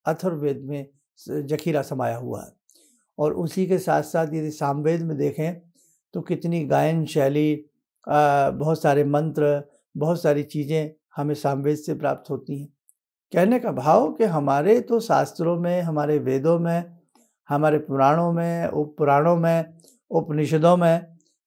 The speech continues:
तो ये बातें कूट कूट करके भरी गई हैं, लेकिन आज उनके मंथन करने की आवश्यकता है, उनके पढ़-, पढ़ने की आवश्यकता है, उन्हें समझने की आवश्यकता है और उन्हें समझाने वालों की भी आवश्यकता है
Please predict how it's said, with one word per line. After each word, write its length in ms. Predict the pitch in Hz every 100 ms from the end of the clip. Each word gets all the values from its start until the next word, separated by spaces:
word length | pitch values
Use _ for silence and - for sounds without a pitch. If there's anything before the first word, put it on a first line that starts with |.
| -
तो 100 | 233
ये 180 | 190 175
बातें 480 | 147 139 151 220
कूट 240 | 220 180 175
कूट 220 | 185 170
करके 260 | 180 156 165
भरी 280 | 139 147
गई 200 | 143 143
हैं, 140 | 139 190
लेकिन 520 | 151 147 202 240 - - _ _ _
आज 260 | 156 180 196
उनके 280 | 170 160 190
मंथन 420 | 156 143 165 220
करने 260 | 170 143 143
की 100 | 147
आवश्यकता 560 | 127 131 131 - 131
है, 220 | 139 202 - _ _ _
उनके 280 | 185 170 170
पढ़-, 480 | - 135 135 139 -
पढ़ने 320 | 135 143 185
की 120 | 190
आवश्यकता 560 | 156 139 135 139 - 135
है, 320 | 151 214 - _ _
उन्हें 340 | 208 175 185 185 - _ -
समझने 400 | 165 151 160 233
की 80 | 190
आवश्यकता 520 | 135 131 - - -
है 120 | 107 - - _ -
और 160 | 180
उन्हें 200 | 196 202
समझाने 640 | 226 185 160 147 151 180 226
वालों 420 | 143 135 151 208
की 120 | 226
भी 80 | 185
आवश्यकता 580 | 160 143 - 143 - 139
है 220 | 190